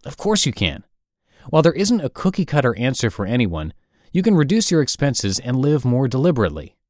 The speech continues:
This is the high price of pursuing your dreams. Unfortunately, many people aren't willing to pay the price, and so their dreams never become musts for them. They remain shoulds,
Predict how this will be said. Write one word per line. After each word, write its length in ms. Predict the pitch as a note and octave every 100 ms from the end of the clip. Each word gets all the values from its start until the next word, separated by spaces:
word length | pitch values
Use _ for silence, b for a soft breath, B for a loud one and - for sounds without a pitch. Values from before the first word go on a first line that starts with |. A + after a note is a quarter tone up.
| _ _ _ -
This 180 | F3
is 120 | A#3 E3
the 100 | D3
high 200 | C3 C#3
price 360 | - B2 B2+
of 100 | G#2
pursuing 420 | - - A#2 A2+
your 100 | A2
dreams. 540 | G2 G#2 F2 D2 - - _ b b b
Unfortunately, 640 | E3 D#3+ A3 - D#3+ C#3+ C#3+
many 260 | C3 F#3
people 420 | E3+ D3 C#3+ C#3+ -
aren't 180 | D3 D3
willing 240 | D3+ D#3+
to 80 | D3+
pay 240 | - D#3
the 80 | E3
price, 440 | - G2 D2 - -
and 100 | A2
so 240 | - C3+ C3
their 160 | C#3+
dreams 460 | C#3 C#3 D3+ B2 A#2
never 220 | C3+ C3+
become 440 | B2+ - C3+ B2+
musts 380 | A#2 F3+ - -
for 220 | - F#2+
them. 240 | E2+ D2+ - _ _
They 80 | A2
remain 420 | B2 C#3 C#3+ C#3
shoulds, 640 | - - G3+ D#2 D2 -